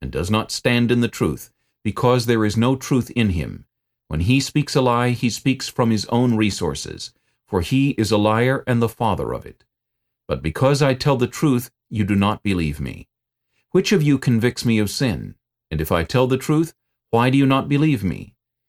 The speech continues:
He who is of God hears God's words. Therefore you do not hear,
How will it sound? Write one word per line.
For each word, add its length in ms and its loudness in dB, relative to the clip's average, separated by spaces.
He 220 2
who 180 4
is 120 4
of 160 2
God 320 0
hears 320 0
God's 380 -2
words. 520 -2
Therefore 580 2
you 260 2
do 120 2
not 220 2
hear, 400 -2